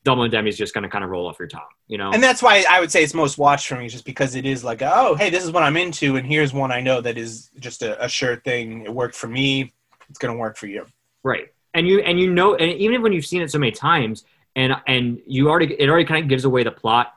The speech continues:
Speaker 1: a, a little bit in the beginning, and you've seen it so many times, but I still find myself so captivated by it. Like, I'm still in the moment and, like, hanging on everything that's going on in the plot.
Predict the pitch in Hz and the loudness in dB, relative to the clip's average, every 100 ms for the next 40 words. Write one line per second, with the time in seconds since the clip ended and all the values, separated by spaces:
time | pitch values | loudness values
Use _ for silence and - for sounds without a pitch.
0 | - 139 - 175 170 190 202 151 131 131 | -14 -12 -8 -8 2 6 8 6 4 2
1 | 117 139 208 117 104 - - 131 127 220 | 2 4 4 2 -2 -10 -4 -2 -2 0
2 | 202 147 135 117 175 190 131 - _ _ | 0 2 0 0 2 2 0 -4 _ _
3 | _ - 180 - 160 - 190 - - 165 | _ 0 2 2 -2 2 2 2 4 4
4 | 156 156 143 156 139 143 196 185 120 101 | 4 2 2 2 2 2 2 2 0 2
5 | 104 107 117 135 135 - 175 160 156 139 | 0 0 0 0 0 4 4 4 2 4
6 | 147 196 135 110 - - 151 147 135 165 | 4 4 2 -2 -6 -4 0 2 2 2
7 | 185 170 143 139 143 160 151 147 143 147 | 2 4 2 4 2 0 2 0 2 2
8 | 143 135 127 120 - 147 165 101 | 4 2 0 -4 -2 2 4 2